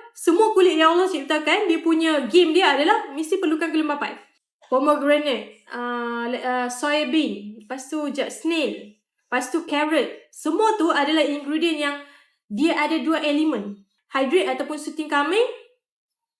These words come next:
Lepas tu dia ada manfaat tambahan, uh, mild exfoliating. Yang ni dia ada pomegranate. Pomegranate ni apa? Buah delima.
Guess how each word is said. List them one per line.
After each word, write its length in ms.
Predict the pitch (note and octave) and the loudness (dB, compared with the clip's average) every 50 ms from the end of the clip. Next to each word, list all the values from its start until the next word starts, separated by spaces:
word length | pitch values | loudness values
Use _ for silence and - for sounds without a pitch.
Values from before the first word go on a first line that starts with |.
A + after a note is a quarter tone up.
| _ _ | _ _
Lepas 160 | - C4 C4 | -8 -8 -4
tu 80 | - F4 | -2 -2
dia 120 | D#4+ D4+ D4+ | -2 0 -2
ada 80 | D#4 D4+ | 0 0
manfaat 320 | D4 D4 D4 E4 D#4 D4 | 0 0 0 0 -2 0
tambahan, 440 | C#4+ D4+ D4+ D#4+ D#4+ E4 F#4+ A4 A#4+ B4+ - - _ _ _ _ _ _ _ _ _ - | -2 -2 0 0 0 2 2 0 0 -4 -8 -18 _ _ _ _ _ _ _ _ _ -12
uh, 120 | B3 B3+ B3+ | -10 -8 -6
mild 280 | B3 C4+ D#4 D4+ C4 | -4 -2 -2 -2 -2
exfoliating. 560 | C4+ C4+ - B3 A#3+ A#3+ A#3+ A#3 G3+ - _ _ _ _ _ | -4 -6 -4 -2 -2 -2 -4 -8 -18 -20 _ _ _ _ _
Yang 200 | A#3 C#4 D4+ E4+ G4 | -2 0 0 0 0
ni 80 | G#4+ F#4 D4+ | 0 0 0
dia 80 | D4+ D4+ - | -2 0 0
ada 240 | D#4 D4+ D4+ D4 D4 | 0 -2 -2 -4 -4
pomegranate. 720 | - D#4+ D#4+ D#4 E4 D#4 B3 C4+ D4+ D4+ D4+ B3+ G3+ - | -4 -4 -2 -2 -2 -4 -2 -2 -4 -4 -4 -6 -10 -8
Pomegranate 560 | - B3+ C#4 C#4+ D4 D4+ D#4+ E4+ E4+ D4+ C#4 | -8 -8 -8 -6 -4 -4 -4 -4 -4 -6 -4
ni 80 | F4 F#4 | -4 -4
apa? 240 | F#4 F4+ F#4 F4+ E4 | -6 -6 -4 2 2
Buah 80 | D#4+ | 2
delima. 400 | C#4 A#3+ C#4+ D4 D#4 D#4 D4+ A#3 | 2 4 2 2 2 2 0 -2